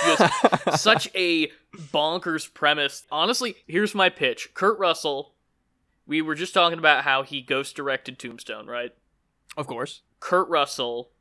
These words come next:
Speaker 1: remake Three thousand Miles to Graceland, Wyatt Russell in the Kurt Russell role.
Speaker 2: That would be probably, like, a supernova of Russell Presley energy. Like, it would destroy the world, but it would probably be awesome, if I'm being honest.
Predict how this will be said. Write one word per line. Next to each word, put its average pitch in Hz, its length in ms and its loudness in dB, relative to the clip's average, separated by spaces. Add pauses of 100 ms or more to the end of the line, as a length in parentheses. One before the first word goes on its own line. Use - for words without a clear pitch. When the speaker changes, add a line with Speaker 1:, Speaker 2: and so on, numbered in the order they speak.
Speaker 1:
remake 135 1040 -4
Three 156 220 -4
thousand 160 380 2
Miles 135 280 0
to - 100 -18
Graceland, 117 720 -8 (800)
Wyatt 156 480 6
Russell 147 460 0 (100)
in 156 240 -2
the 143 80 -2
Kurt 143 280 -2
Russell 123 360 -10
role. 85 400 -14 (840)
Speaker 2:
That 131 280 -4
would 139 160 -10
be 131 280 -4
probably, 127 680 -2
like, 120 180 -8
a 113 40 -6
supernova 123 1120 0
of 131 460 -4 (160)
Russell 143 680 2
Presley 139 580 0
energy. 131 640 0
Like, 135 160 -2
it 147 60 2
would 151 140 -2
destroy 151 480 0
the 156 120 0
world, 135 420 0
but 127 140 -4
it - 20 -6
would 123 180 -8
probably 170 600 0
be 120 160 -6
awesome, 123 480 0
if 131 100 -4
I'm 127 80 -4
being 120 220 -4
honest. 123 340 -8